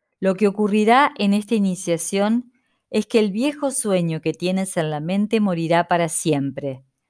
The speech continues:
Sí, tendrás recuerdos del parásito, del juez, de la víctima y de lo que solías creer, pero estará muerto. Esto es lo que va a morir en la iniciación a la muerte,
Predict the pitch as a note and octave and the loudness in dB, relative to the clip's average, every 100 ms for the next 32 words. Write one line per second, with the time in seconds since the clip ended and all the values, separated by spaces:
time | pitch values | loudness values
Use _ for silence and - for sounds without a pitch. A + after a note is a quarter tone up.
0 | _ - - G#3 F3 A#2+ - _ _ - | _ 0 2 4 2 -2 -16 _ _ -2
1 | G3+ G3 A3+ C4+ C4+ A#3 A3 A3 A3 A3 | 2 4 4 2 2 2 2 2 2 0
2 | G3+ F3+ F3+ F3 F3+ F#3+ - F#3 - G3 | -2 0 2 4 4 2 -2 -4 -6 -6
3 | G3 - D#3+ D3+ - F#3+ F#3+ F#3+ - - | -6 -4 -4 -4 0 4 4 2 -8 -6
4 | E3 D#3 D3 G3 G3 - G#3+ G#3 G#3 - | -2 -2 -2 -6 -6 -4 0 0 -2 -6
5 | _ - F#3+ F3+ F3 E3+ E3 - E3+ F3+ | _ -8 0 4 2 2 -4 -2 0 2
6 | G3+ G3 - E3 D3 C#3 C3 - _ _ | 2 2 0 2 2 0 -6 -16 _ _
7 | _ _ - D#3+ D#3+ - D#3+ E3+ F3 D3 | _ _ -2 0 0 0 2 4 2 0
8 | C3+ C3 - C3+ C3+ _ _ _ _ _ | -2 -6 -10 -12 -12 _ _ _ _ _
9 | _ _ E4 E4 E4+ D#4 B3+ G#3+ F#3 G3+ | _ _ -6 -2 0 2 2 2 4 4
10 | G#3+ G3 F#3 A3+ B3 - F#3 F3+ E3+ E3 | 4 2 0 0 -2 -2 0 2 2 -2
11 | D#3+ - D#3+ - F#3 F#3+ F3+ E3 D3+ C#3 | -4 -2 -2 0 0 2 0 0 -2 -6
12 | C3+ - C#3+ C3+ | -10 -8 -8 -10